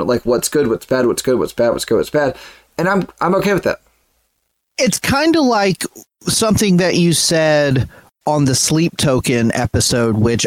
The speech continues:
Speaker 2: I'm sure you, being a man of culture, would retract,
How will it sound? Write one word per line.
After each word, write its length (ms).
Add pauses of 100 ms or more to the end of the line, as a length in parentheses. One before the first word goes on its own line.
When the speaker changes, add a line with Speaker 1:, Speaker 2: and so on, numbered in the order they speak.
Speaker 2:
I'm 240
sure 720 (360)
you, 220
being 300
a 60
man 260
of 140
culture, 500
would 220
retract, 920